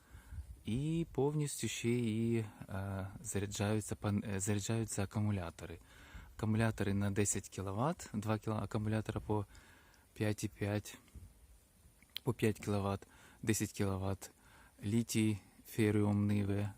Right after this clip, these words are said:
літій железний, коротше, такі г-, гарні, кажуть, що дуже довго працюють. А... Ось так.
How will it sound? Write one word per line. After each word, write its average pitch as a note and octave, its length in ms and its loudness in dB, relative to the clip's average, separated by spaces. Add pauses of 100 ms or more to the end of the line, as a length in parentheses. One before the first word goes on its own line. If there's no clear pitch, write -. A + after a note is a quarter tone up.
(560)
літій A#2+ 260 0
железний, G2 640 2 (200)
коротше, G2+ 400 -6
такі G#2 300 -4
г-, G2+ 100 -4 (260)
гарні, G2 400 0
кажуть, G2+ 320 -2
що G#2 240 -2 (420)
дуже A2+ 480 2 (420)
довго G#2+ 380 2
працюють. - 680 -4 (1300)
А... G#2 520 0 (960)
Ось - 160 -8
так. - 460 -6